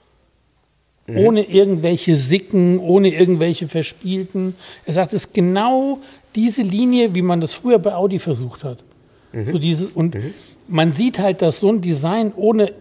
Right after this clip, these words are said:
Speaker 2: Effekthascherei halt langsam altert. Ich sag das nochmal, mein S neunzig, der draußen vor der Tür steht, ist jetzt im Juni sieben Jahre alt.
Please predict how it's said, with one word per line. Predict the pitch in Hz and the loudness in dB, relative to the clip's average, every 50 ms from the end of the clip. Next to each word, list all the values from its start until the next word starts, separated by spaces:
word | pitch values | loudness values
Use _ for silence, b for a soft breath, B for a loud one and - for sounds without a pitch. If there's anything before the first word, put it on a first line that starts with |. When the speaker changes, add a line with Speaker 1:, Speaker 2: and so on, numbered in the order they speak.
| - | -6
Speaker 2:
Effekthascherei | - 143 - - - 233 220 - - - 165 156 - 175 156 131 135 139 160 233 247 160 | -6 -6 -4 -2 -4 -4 -4 -6 -6 -4 -4 -2 -2 -2 -4 -4 -2 -2 -2 -2 0 -2
halt | 175 175 165 170 - - - - - - - - - - - - | -2 -2 -2 -4 -8 -16 -20 -20 -20 -20 -20 -20 -20 -20 -14 -10
langsam | 170 156 151 156 202 185 - - 160 165 | -6 -4 -4 -4 -4 -4 -4 -6 -6 -6
altert. | - - 156 202 208 254 240 170 175 - B B B B B B B | -4 -2 -2 -2 -2 -2 -4 -6 -8 -10 B B B B B B B
Ich | - - | -12 -4
sag | - 175 151 - | -4 -4 -2 -2
das | 202 135 - | -6 -4 -2
nochmal, | 185 175 180 220 202 180 | 0 0 0 0 0 0
mein | 175 180 185 196 | 0 0 0 0
S | 180 165 - - | -2 -4 -6 -4
neunzig, | 185 180 208 247 202 - - | -2 0 0 0 -2 -4 -6
der | 160 | -8
draußen | - 156 151 151 135 139 | -6 -2 -2 -2 -2 -4
vor | 127 147 | -6 -6
der | 147 151 143 - | -6 -6 -6 -6
Tür | - 170 160 | -4 -6 -6
steht, | - - 185 185 185 | -4 -4 -6 -8 -8
ist | - - - - 165 | -14 -20 -18 -8 -4
jetzt | 165 202 214 - - | -4 -4 -4 -6 -10
im | 190 165 | -10 -8
Juni | 165 180 214 233 220 208 | -6 -4 -4 -4 -4 -6
sieben | 185 202 233 220 220 220 | -8 -8 -10 -10 -10 -8
Jahre | 196 190 170 - - - | -8 -8 -8 -8 -10 -10
alt. | - 147 147 151 - | -10 -12 -14 -16 -18